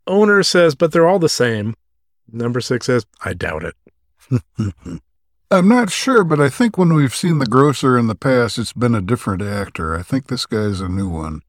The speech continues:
Speaker 1: Yeah, that guy who was in the first episode and was also in Checkmate was kind of a stout guy, kind of a, you know, jolly sort of looking person.
Speaker 2: Mm-hmm.
Speaker 1: But who knows? I mean, at the end of Checkmate,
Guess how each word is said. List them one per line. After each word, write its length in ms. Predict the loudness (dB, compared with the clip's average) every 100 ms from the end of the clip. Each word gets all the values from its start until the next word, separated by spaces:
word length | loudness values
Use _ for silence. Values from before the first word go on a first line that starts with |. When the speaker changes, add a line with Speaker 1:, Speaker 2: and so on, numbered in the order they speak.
| _ _ -8
Speaker 1:
Yeah, 380 | 2 4 6 4
that 220 | 4 2
guy 220 | 2 2 4
who 120 | 4
was 160 | 4
in 120 | 2 2
the 80 |
first 360 | 2 2 2 2
episode 680 | 0 0 0 4 6 6 2
and 280 | 0 0 0
was 140 | 0
also 300 | 0 0 -2
in 120 | -2
Checkmate 580 | -2 -2 -2 0 0 0
was 120 | -2
kind 220 | 0 0
of 80 | 2
a 160 | 2 0
stout 480 | -2 -4 0 0 0
guy, 360 | -2 0 0 0
kind 180 | 0
of 80 | 0
a, 60 | 0
you 80 | 2
know, 180 | 0
jolly 420 | 0 0 2 2 0
sort 200 | 0 0
of 60 |
looking 240 | 0 -2 -2
person. 360 | -2 -2 -2 -2 _ 0
Speaker 2:
Mm-hmm. 120 | 4
Speaker 1:
But 340 | 6 6 4 -4 _ _
who 260 | -4 2 4
knows? 380 | 4 6 4 4
I 40 |
mean, 400 | 0 0 -2 -4 -10 _ -6
at 140 | -2 2
the 120 | 2
end 140 | 2
of 80 | 0
Checkmate, 540 | 0 -2 0 0 0